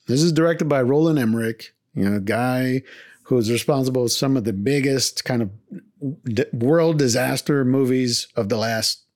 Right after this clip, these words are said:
twenty or thirty years, right? You got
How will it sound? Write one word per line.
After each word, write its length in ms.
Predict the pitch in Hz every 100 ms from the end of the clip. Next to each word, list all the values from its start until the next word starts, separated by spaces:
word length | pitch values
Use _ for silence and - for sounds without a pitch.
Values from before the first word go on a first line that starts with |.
| _ _ _ _ -
twenty 400 | - 113 110 110
or 80 | 104
thirty 300 | 120 101 92
years, 400 | 82 - - -
right? 280 | 101 104 101 - - - _ _ _ _ _
You 120 | 110
got 340 | 98 87 92